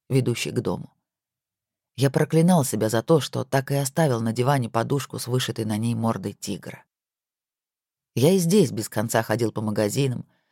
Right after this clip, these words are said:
обнюхивал флаконы и пакетики со специями. И здесь продавцы меня сначала подозревали, яхвы знает в чём.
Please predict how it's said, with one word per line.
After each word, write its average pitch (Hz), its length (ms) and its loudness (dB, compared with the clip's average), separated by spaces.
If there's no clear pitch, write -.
обнюхивал 143 560 4
флаконы 117 600 0
и 104 40 -14
пакетики 156 540 -2
со 135 140 -4
специями. - 640 -6
И 165 140 4
здесь 180 260 4
продавцы 165 460 2
меня 156 220 2
сначала 143 400 0
подозревали, 135 680 2
яхвы 135 460 2
знает 123 300 -2
в - 60 -20
чём. 101 340 -8